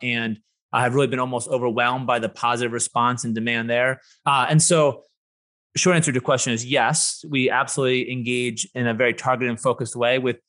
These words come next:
different demographics to understand, is this solution really targeted and, and, and personalized for them? And if not,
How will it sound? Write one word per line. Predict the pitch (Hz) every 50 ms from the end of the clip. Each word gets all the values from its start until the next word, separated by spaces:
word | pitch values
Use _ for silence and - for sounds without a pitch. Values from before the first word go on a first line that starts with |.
| _ _ - -
different | 120 131 123 - 127 110
demographics | 123 120 120 107 117 113 117 123 - - 160 160 160 - - -
to | 113
understand, | 120 131 123 117 - - 131 127 123 123 123 120 107 - _ _ _ _ _ _ _
is | - 151 147 123
this | 143 139 -
solution | - - 135 135 135 131 - - 127 120 120
really | 131 139 135 127 120
targeted | - - - 127 127 127 120 123 127 123 120 113
and, | 117 113 113 110 98
and, | 117 113 113 107 107 - _ -
and | 117 117 110 107 - _
personalized | - 156 151 - - 139 127 120 110 -
for | - 117
them? | 117 117 117 117
And | 117 117
if | 113 - -
not, | 180 196 180 156 143 -